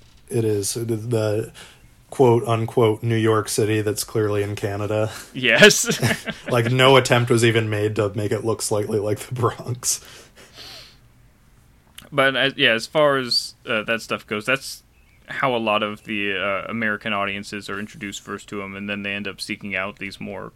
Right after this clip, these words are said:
Speaker 2: Hong Kong classics, and it just,
Speaker 1: Mm.
Speaker 2: like, they can't hold a candle at all. There's nothing there, but, uh, there is some, a testament to there that, uh, Jackie Chan's personality as an, as an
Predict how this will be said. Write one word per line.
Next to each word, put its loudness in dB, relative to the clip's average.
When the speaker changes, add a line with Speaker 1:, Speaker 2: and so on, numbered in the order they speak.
Speaker 2:
Hong -8
Kong -10
classics, -6
and -2
it -6
just, -4
Speaker 1:
Mm. -4
Speaker 2:
like, -8
they -6
can't -4
hold -6
a -16
candle -2
at -8
all. -8
There's -10
nothing -12
there, -4
but, -8
uh, -6
there -2
is -4
some, -6
a -10
testament -6
to -16
there -4
that, -6
uh, -4
Jackie -8
Chan's -8
personality -4
as -10
an, -14
as -18
an -18